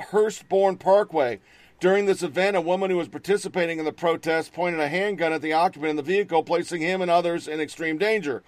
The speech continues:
This occurred at thirty-second mark. Fortunately, officers were able to move the crowd away and took her into custody short time later without incident. Please see the video. Air unit. Courier Journal again.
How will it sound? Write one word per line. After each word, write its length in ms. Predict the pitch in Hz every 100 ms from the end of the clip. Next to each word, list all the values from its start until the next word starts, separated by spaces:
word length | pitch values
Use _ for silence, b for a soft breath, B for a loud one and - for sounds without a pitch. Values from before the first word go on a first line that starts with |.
| _ -
This 160 | - 120
occurred 320 | 139 - 156
at 140 | 151 -
thirty-second 680 | 165 165 165 - 185 175
mark. 260 | 131 120 107 _ _ _
Fortunately, 520 | 180 208 - 160 156
officers 340 | - 156 135
were 60 | 147
able 180 | 156 151
to 100 | 143
move 440 | 127 156 175 185 180
the 120 | 143
crowd 320 | - 156 175
away 360 | 185 156 147 151
and 120 | 147
took 200 | 151 151
her 80 | 156
into 140 | 165
custody 560 | - 156 - 135 135 135 _ _
short 260 | - 156
time 240 | 170 185 175
later 180 | 156 151
without 220 | 147 147
incident. 400 | 165 - 120 95 _ _ _
Please 320 | - 139 139
see 140 | - 143
the 100 | 143
video. 260 | 131 131
Air 480 | 196 233 240 208 156 _
unit. 500 | 123 127 120 104 - _ _ _ -
Courier 240 | 131 127 123
Journal 260 | 135 135
again. 380 | 143 190 196 123